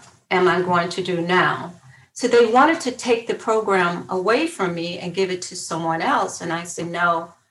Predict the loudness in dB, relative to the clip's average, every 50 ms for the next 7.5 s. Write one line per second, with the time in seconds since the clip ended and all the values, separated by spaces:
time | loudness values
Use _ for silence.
0 | _ _ _ _ _ _ 2 4 6 6 4 2 0 0 0 0 0 0 -2 -4
1 | -4 -2 0 0 0 -2 -2 -6 -8 -4 -4 -6 -4 0 2 2 2 2 0 -8
2 | -14 -18 -20 -20 -20 _ _ 0 2 4 4 4 6 6 4 4 4 2 0 -2
3 | -2 -4 -6 -10 _ _ _ _ _ -10 -4 0 0 2 4 4 4 4 4 2
4 | 2 0 0 0 0 2 0 0 -2 -6 -12 -18 -20 -20 -14 _ -4 -2 -2 0
5 | -2 -4 -4 -4 2 4 6 8 8 8 8 8 6 4 2 -2 -6 -16 _ _
6 | _ -20 -16 -12 -12 -10 -6 -2 0 2 2 2 2 2 2 2 2 2 0 2
7 | 4 6 8 8 8 6 4 2 -4 -10